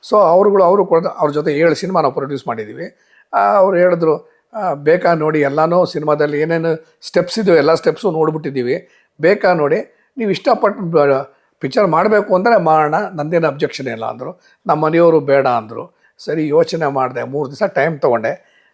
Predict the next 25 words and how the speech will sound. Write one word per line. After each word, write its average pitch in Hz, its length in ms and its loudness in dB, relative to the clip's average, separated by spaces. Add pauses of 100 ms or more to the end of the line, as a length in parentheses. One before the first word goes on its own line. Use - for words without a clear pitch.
(100)
ಟೈಮ್ 165 260 0
ತೊಗೊಂಡು, 147 280 2
"ಇಲ್ಲ, 151 220 2
ನಾನು 127 180 0
ಸಿನಿಮಾ 175 300 -2
ಪ್ರೊಡ್ಯೂಸ್ 147 400 -4
ಮಾಡಲ್ಲ, 120 260 0 (720)
ಆ, 156 240 -6 (240)
ಡೈರೆಕ್ಷನ್ 170 520 2
ಮಾಡ್ಕೊಂಡಿರ್ತೀನಿ" 131 640 0
ಅಂದೆ. - 360 -8 (1300)
ಸರಿ, 220 200 2
ಹಂಗೆ 180 320 4
ಮಾಡಿ 135 300 2
ಅಂತ 131 140 -2
ನಮ್ಮ 127 220 2
ಎಲ್ಲರೂ 131 280 2
ಹೇಳಿದ್ರು. 110 500 -2 (280)
ಅದೇ 139 180 4
ಥರ, 135 160 2 (640)
ಯಾಕೆಂತ 156 280 0
ಹೇಳಿದ್ರೆ 165 240 2
ಅವತ್ತೊಂದು 156 360 0
ದಿವಸಕ್ಕೆ 151 400 -6
ನನಗೆ 147 580 -6